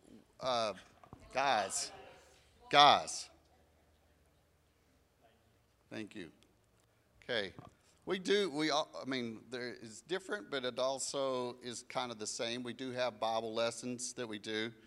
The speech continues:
The boys have completed First Chronicles, Genesis, Joshua,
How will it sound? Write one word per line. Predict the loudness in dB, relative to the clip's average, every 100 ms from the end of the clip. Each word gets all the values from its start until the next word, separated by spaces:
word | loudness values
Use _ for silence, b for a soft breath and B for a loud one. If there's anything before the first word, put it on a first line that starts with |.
| b b b b
The | -10
boys | -2 0 0 0
have | -4
completed | -6 -6 -2 0 0 -2
First | 0 0 -2
Chronicles, | -4 -2 -2 -4 -6 -6 -6 -8
Genesis, | -4 -2 -2 -4 -4 -4 -6 -6
Joshua, | -2 2 2 0 -4 -2